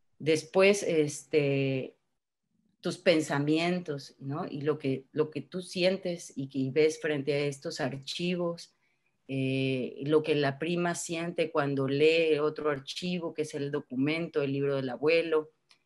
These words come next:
lo que siente la abue-, la tía al escuchar los audios de estos cassettes, otros archivos, ¿no? O tu papá cuando se encuentra con las cámaras que tu abuelo utilizaba para filmar. Entonces, ¿cómo este sentimiento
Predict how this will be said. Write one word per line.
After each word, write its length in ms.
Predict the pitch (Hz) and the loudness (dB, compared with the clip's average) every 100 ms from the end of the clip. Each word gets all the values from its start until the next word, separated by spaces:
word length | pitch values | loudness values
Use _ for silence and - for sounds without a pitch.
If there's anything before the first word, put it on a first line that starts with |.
| _ _ _ | _ _ _
lo 180 | - 147 | -2 0
que 100 | 160 | 2
siente 400 | 151 180 175 185 | 2 2 4 4
la 180 | 170 151 | 6 6
abue-, 260 | 143 170 - | 6 4 4
la 260 | 151 139 | 2 0
tía 480 | - 180 196 185 170 | -2 0 6 8 6
al 380 | 165 - 151 147 | 2 0 2 2
escuchar 600 | 151 - 147 - 165 160 | 0 -2 -4 4 4 4
los 280 | 165 156 - | 2 0 6
audios 540 | 165 180 175 170 156 | 6 6 4 -2 0
de 100 | 156 | 2
estos 260 | 156 - - | 2 -2 -4
cassettes, 640 | 143 135 - 165 170 - | -2 -2 0 0 0 -4
otros 460 | 170 170 170 170 151 | -2 0 0 -4 -4
archivos, 760 | 127 - 170 170 170 160 - | -4 -6 -6 -4 -2 -4 -6
¿no? 300 | 151 170 220 _ _ _ _ _ _ _ _ _ _ _ _ | -6 -6 -8 _ _ _ _ _ _ _ _ _ _ _ _
O 160 | 156 156 | -4 -4
tu 260 | - 175 | -6 -2
papá 560 | - 160 - 185 196 196 | 2 2 6 8 8 8
cuando 300 | 190 170 160 | 6 4 2
se 140 | - | -2
encuentra 400 | 156 175 165 175 | 0 2 2 0
con 180 | - 156 | 0 2
las 160 | 143 - | 2 0
cámaras 480 | 160 156 160 147 - | 0 4 4 2 -2
que 100 | 151 | -4
tu 120 | 143 | -2
abuelo 360 | 127 156 156 165 | 4 4 4 2
utilizaba 760 | - 135 127 - 147 156 143 | -2 -2 0 4 4 6 2
para 240 | 135 131 131 | 0 -2 -2
filmar. 500 | 139 139 160 170 165 | -2 0 4 4 2
Entonces, 420 | 143 160 - - | 0 -2 -6 2
¿cómo 360 | 196 214 254 | 6 8 8
este 240 | 240 - 226 | 4 2 0
sentimiento 1080 | 226 190 165 156 165 190 208 - 180 214 | 0 -2 0 2 4 4 4 2 -2 -2